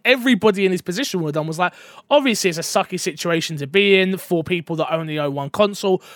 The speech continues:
who are used to bu-, buying their games on the other console, but yeah, I, I don't, I, I personally didn't think this was such a big deal, if I'm honest. Um, I understand from an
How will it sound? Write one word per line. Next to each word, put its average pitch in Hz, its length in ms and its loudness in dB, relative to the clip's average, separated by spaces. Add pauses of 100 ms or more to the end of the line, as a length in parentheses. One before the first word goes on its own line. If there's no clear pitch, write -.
who 190 140 4
are 165 40 -2
used 165 480 -4
to 190 80 0
bu-, 175 280 0
buying 175 320 2
their 160 120 -2
games 165 380 -4
on 180 220 2
the 160 140 -4
other 147 240 -4
console, 190 680 -2 (680)
but 196 280 4 (800)
yeah, 240 240 2
I, - 80 4 (160)
I 277 60 0
don't, 349 260 0
I, 277 140 2 (340)
I 311 140 2
personally 233 460 0
didn't 165 200 -4
think 175 160 -4
this 151 180 -8
was 143 220 -12
such - 200 -12
a 123 40 -16
big 123 300 -18
deal, 185 320 2 (300)
if 185 180 -4
I'm 190 160 0
honest. 202 420 -4 (440)
Um, 156 640 0 (960)
I 202 120 2
understand 220 600 2
from 196 140 -2
an 165 60 -4